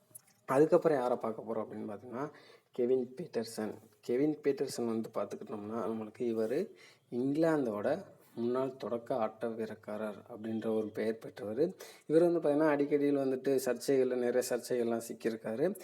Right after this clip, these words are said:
இவர் வந்து இலங்கையோட பணக்கார ஒரு கிரிக்கெட் வீரரா வந்துட்டு கருதப்படுறாரு. இவர் வந்து பார்த்தீங்கன்னா, முப்பத்தோரு மில்லியன் டாலருக்கு வந்துட்டு தனியார் ஜெட் விமானம் வந்து வச்சிருக்காரு.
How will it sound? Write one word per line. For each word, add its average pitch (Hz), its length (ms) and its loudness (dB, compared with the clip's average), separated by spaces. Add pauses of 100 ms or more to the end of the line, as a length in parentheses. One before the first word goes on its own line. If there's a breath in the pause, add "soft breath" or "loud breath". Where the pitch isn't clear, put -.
(260 loud breath)
இவர் 156 180 8
வந்து 156 180 6
இலங்கையோட 143 560 6 (480 loud breath)
பணக்கார 120 420 2
ஒரு 113 160 4
கிரிக்கெட் 117 360 -6
வீரரா 110 340 -2
வந்துட்டு 110 320 -2 (580)
கருதப்படுறாரு. 110 760 0 (420 loud breath)
இவர் 180 260 6
வந்து 175 180 8
பார்த்தீங்கன்னா, 139 360 2
முப்பத்தோரு 147 520 4
மில்லியன் 123 320 2
டாலருக்கு 113 440 0
வந்துட்டு 120 360 -2 (520 soft breath)
தனியார் 120 300 0
ஜெட் 110 240 -4
விமானம் 110 400 -2
வந்து 104 200 -6
வச்சிருக்காரு. 110 640 -4